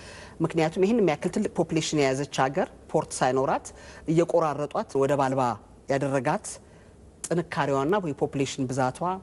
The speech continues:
የህዝቧ ጉብዝና ስለሚታወቅ ነው። ስለዚህ ይህንን ደግሞ በአፍሪካዊነት በወንድማማቾችና በእህታማዊ አመ-፣ አመለካከት ተመልክተው ኢትዮጵያን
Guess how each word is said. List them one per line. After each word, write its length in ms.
የህዝቧ 340
ጉብዝና 340
ስለሚታወቅ 640
ነው። 180
ስለዚህ 460
ይህንን 360
ደግሞ 220
በአፍሪካዊነት 1000
በወንድማማቾችና 840
በእህታማዊ 1120
አመ-፣ 300
አመለካከት 560
ተመልክተው 520
ኢትዮጵያን 540